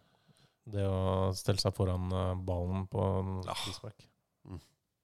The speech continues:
Speaker 2: Mm.
Speaker 1: Mm.
Speaker 2: Mm.
Speaker 1: Det blir så mye av det.
Speaker 2: Ja, det er så mye av det. Men den der jabbinga, ja, folk sier, «Det er kult med mind games, da.» Vet du hva? Det er det kjedeligste med fotball.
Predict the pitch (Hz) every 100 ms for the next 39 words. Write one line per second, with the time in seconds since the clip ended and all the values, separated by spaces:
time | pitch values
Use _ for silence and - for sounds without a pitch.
0 | _ 117 113 - _ - 160 151 - _
1 | - 95 - - - 143 143 175 147 131
2 | - - - - - - - 165 151 120
3 | 123 101 104 147 139 131 123 139 120 110
4 | 123 135 120 151 135 143 156 170 185 214
5 | - 147 120 175 196 151 127 131 165 214
6 | - - - _ - 135 - 294 - -
7 | - - - - - - - 147 147 -
8 | - 131 90 87 - 120 107 -